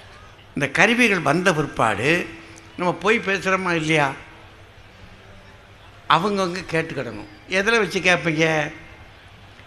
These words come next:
அங்க இவர் சொன்னார் இல்லையா, மனச்சாட்சின்னு ஒண்ணு இருக்கு. அதுக்குள்ள இருக்கிறவன், மனம் என்ற ஒன்று இருக்கிறவன் சொல்லுவான்,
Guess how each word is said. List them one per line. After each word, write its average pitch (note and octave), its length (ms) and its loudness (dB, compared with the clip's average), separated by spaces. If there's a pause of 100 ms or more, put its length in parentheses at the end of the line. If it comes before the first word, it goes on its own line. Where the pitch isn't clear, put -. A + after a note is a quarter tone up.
(200)
அங்க E3 460 0
இவர் F3 200 -4
சொன்னார் F#3 300 0
இல்லையா, D#3+ 380 0
மனச்சாட்சின்னு D#3+ 800 0
ஒண்ணு C3 60 -8
இருக்கு. B2 400 -12 (1200)
அதுக்குள்ள G#3+ 460 0
இருக்கிறவன், F#3+ 680 4 (840)
மனம் A#3 580 6
என்ற G#3+ 320 4
ஒன்று F#3+ 320 2
இருக்கிறவன் A3 880 6 (880)
சொல்லுவான், G#3+ 360 0